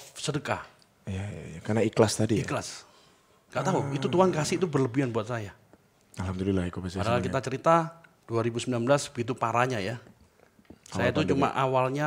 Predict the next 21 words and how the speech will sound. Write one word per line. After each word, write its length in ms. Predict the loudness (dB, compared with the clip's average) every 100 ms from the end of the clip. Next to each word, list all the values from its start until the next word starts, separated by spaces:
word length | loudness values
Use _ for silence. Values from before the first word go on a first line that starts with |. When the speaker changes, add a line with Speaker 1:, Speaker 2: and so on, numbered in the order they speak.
| -2
Speaker 1:
pandemi 380 | -2 -2 -2
itu 120 | -4 -6
cuma 120 | -6
mikir 320 | -6 -6 -8
gimana 300 | -8 -4 -4
perusahaan 260 | -4 -6 -6
saya 140 | -4
survive. 380 | -4 -4 -6 -8 -12 -6
Speaker 2:
Hmm, 100 | -2
hmm. 240 | -2 -4 -8
Speaker 1:
Ternyata 320 | -6 -6 -6
plus. 480 | -6 -6 -6 -10 -16 _ _ _ _ _ _ _ _ _ -20 -20 _ _ _
Speaker 2:
Seorang 300 | 4 8 10
pengusaha 320 | 10 8 10 8
seperti 300 | 8 6 8
Kobas 340 | 8 10 8
pun 160 | 8 6
juga 300 | 10 10 8 2 -20 _ _ _
sempat 300 | 4 8 8
Speaker 1:
Oh, 140 | 6
sama. 560 | 0 -6 -6 -8 -12